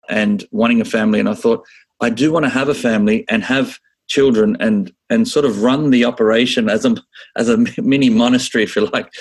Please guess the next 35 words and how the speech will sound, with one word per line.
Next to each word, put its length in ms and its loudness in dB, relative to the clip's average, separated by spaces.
um, 300 0
<laughs> 20 -10
sort 180 0
of, 140 -2
I 280 0
was 200 0
drawn 320 2
to 100 -2
prayer. 420 2
And, 200 0
and 160 0
so 240 0
if 180 -2
we, 260 0
if 160 -6
we 80 2
sort 200 0
of 160 -2
created 440 0
times 320 0
in 80 0
the 80 2
day 400 -2
to 100 -4
foster 440 -2
that, 280 -2
that 180 -2
would 200 -4
be 400 0
amazing. 480 0
And, 120 -2
and 100 -2
so 140 -2
we 140 2
have, 360 -4